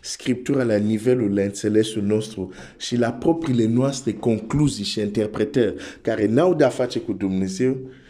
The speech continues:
este stagnare și plafonare spirituală. Când te-ai plafonat spiritual, înseamnă că cuvântul nu te-a mai provocat la ceva mai înalt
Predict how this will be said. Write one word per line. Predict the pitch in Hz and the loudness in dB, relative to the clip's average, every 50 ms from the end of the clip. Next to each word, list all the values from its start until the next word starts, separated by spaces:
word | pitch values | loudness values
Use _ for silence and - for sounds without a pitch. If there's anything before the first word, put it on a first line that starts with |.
| - _ - - - _ - | -20 _ -20 -20 -20 _ -4
este | - 117 120 123 - - 107 | 2 2 2 2 2 -2 -2
stagnare | - - - 113 104 107 107 117 123 120 113 107 | -2 0 0 0 0 0 0 0 2 2 2 0
și | 98 - 110 95 | -2 -4 -6 -4
plafonare | - 95 92 - - 101 101 101 95 92 92 | -2 -4 -4 -4 -4 -4 -4 -2 -2 -2 -4
spirituală. | 92 - - - 87 85 85 85 - 92 85 80 76 - - - _ _ _ _ _ _ - - _ _ _ _ - - - _ _ _ _ _ _ _ _ _ _ - - - - - - - - _ | -6 -6 -8 -8 -6 -6 -6 -6 -6 -6 -6 -6 -6 -10 -16 -20 _ _ _ _ _ _ -20 -20 _ _ _ _ -20 -20 -20 _ _ _ _ _ _ _ _ _ _ -20 -20 -20 -20 -20 -20 -20 -20 _
Când | - 147 160 175 151 | 0 2 2 2 4
te-ai | - 156 139 123 | 2 2 2 2
plafonat | 127 - 123 120 120 - 131 127 143 147 143 | 2 2 2 2 2 0 -2 0 0 0 0
spiritual, | - - - 117 101 101 101 104 - 117 101 87 82 - - - - _ _ _ _ _ _ _ _ - - - - _ _ | -2 -4 -4 -2 -2 -2 -4 -4 -4 -4 -4 -6 -10 -14 -20 -20 -20 _ _ _ _ _ _ _ _ -20 -20 -20 -20 _ _
înseamnă | - 117 117 113 - - 147 147 143 131 120 | -4 -2 -2 -2 0 0 0 0 2 2 0
că | 123 123 113 - - - - - - - _ - | 2 0 -2 -2 -2 -12 -18 -20 -20 -20 _ -4
cuvântul | - 131 123 107 104 147 165 156 160 - 127 113 | 2 4 4 6 6 4 4 4 4 2 2 2
nu | 123 147 | 2 2
te-a | 147 151 127 113 | 0 0 -2 -2
mai | 110 107 101 101 | -2 -2 -2 -4
provocat | 101 - - 110 101 92 101 95 95 - 113 107 - - - - - _ - - - - _ - | -4 -2 -2 -2 -2 0 -2 -2 -2 0 -2 -4 -4 -8 -14 -20 -20 _ -20 -20 -20 -20 _ -6
la | - 95 95 | -4 -4 -2
ceva | 95 - 110 95 104 104 | -2 -4 -2 0 0 0
mai | 107 101 92 90 | 0 0 -2 -2
înalt | 90 90 92 82 85 82 82 85 - | -2 -4 -4 -4 -6 -8 -12 -14 -20